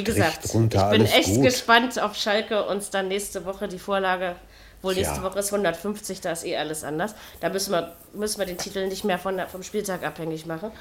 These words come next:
Speaker 2: Da können wir uns sonst was überlegen, aber ich bin gespannt. Ich bin wirklich gespannt. Und Herr Groß, äh, Jürgen, übrigens nochmal danke für deine Erklärung in der WhatsApp-Gruppe, weil ich diesen Herrn wieder nicht kannte.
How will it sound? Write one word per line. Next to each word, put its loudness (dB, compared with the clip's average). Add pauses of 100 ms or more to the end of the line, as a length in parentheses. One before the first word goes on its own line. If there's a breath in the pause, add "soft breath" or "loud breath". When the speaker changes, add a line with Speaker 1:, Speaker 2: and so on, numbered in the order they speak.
(1040 loud breath)
Speaker 2:
Da 2
können -2
wir 2
uns 0
sonst -2
was -6
überlegen, -2
aber 4 (640 soft breath)
ich 0
bin 8
gespannt. 6
Ich -8
bin 2
wirklich 2
gespannt. -2
Und -2 (340 soft breath)
Herr 2
Groß, 4
äh, 6
Jürgen, 4
übrigens -2
nochmal 0
danke 2
für -4
deine 0
Erklärung 0
in 0
der 0
WhatsApp-Gruppe, -4
weil 2
ich -6
diesen -6
Herrn 2
wieder 0
nicht -4
kannte. -2